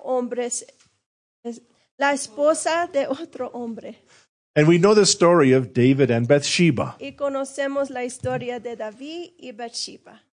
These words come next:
Speaker 2: As a result, he would end up murdering her husband.
Speaker 1: Y como resultado, David mató a la es-, el esposo de Bathsheba.
Speaker 2: Now, David, after all of this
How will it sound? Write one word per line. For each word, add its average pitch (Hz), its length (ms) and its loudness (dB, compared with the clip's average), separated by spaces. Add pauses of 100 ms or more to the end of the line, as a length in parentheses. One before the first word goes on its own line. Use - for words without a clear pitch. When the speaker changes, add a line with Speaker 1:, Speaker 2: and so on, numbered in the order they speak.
(240)
Speaker 2:
As 123 140 2
a 143 60 6
result, 147 540 4
he 139 60 2
would 131 120 4
end 139 140 2
up 123 100 0
murdering 165 800 2 (280)
her 123 120 0
husband. 151 600 -2 (500)
Speaker 1:
Y 277 120 -8
como 277 360 -2
resultado, 262 960 -6
David 247 720 -10 (420)
mató 233 840 -6
a 220 420 -8 (840)
la 220 200 -4
es-, - 340 -12
el 247 160 -4
esposo 226 640 -4
de 214 160 -8
Bathsheba. 208 680 -14 (580)
Speaker 2:
Now, 185 100 6
David, 165 760 4
after 156 600 0
all 165 380 2
of 120 180 -6
this 131 460 0